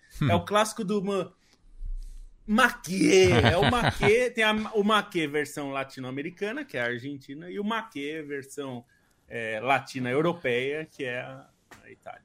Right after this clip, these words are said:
Speaker 1: É, e é, é o, é da, da segunda,
Speaker 2: É.
Speaker 1: né, que tem o, é, é, são os dois jogos antes do Bra-, da estreia do Brasil, às oito da
Speaker 2: É.
Speaker 1: manhã, porque às cinco e meia tem Alemanha e Marrocos.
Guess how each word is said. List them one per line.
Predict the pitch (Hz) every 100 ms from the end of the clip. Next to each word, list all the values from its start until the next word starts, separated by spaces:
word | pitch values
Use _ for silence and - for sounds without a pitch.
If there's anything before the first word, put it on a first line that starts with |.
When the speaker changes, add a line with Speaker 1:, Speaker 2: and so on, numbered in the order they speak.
| _ _ _ -
Speaker 1:
É, | 117
e | 90 98 98
é, | 104 95
é | 101
o, | 101 117 -
é |
da, | 104 104 117
da | 117 117
segunda, | - 139 113 135 139
Speaker 2:
É. | 104
Speaker 1:
né, | 110
que | -
tem | 98 104 98 101
o, | 110 117 113 104 98 95 92 107 107
é, | 107 -
é, | 104
são | - 104
os | 98
dois | 98 120 110
jogos | 117 120 131 117
antes | 117 117
do | -
Bra-, | 123 123 120
da | 110
estreia | 110 - 107
do | 107
Brasil, | 110 117 98 98 107
às | 117 98
oito | 101 -
da | 110
Speaker 2:
É. |
Speaker 1:
manhã, | 113 107 101 113 139 - - -
porque | - 107
às | 110 104
cinco | - 113 -
e |
meia | 110 104 104 110
tem | 110 110 107 110
Alemanha | 113 117 107 101 104 104 107 104
e | 113
Marrocos. | 110 117 104 - - - - -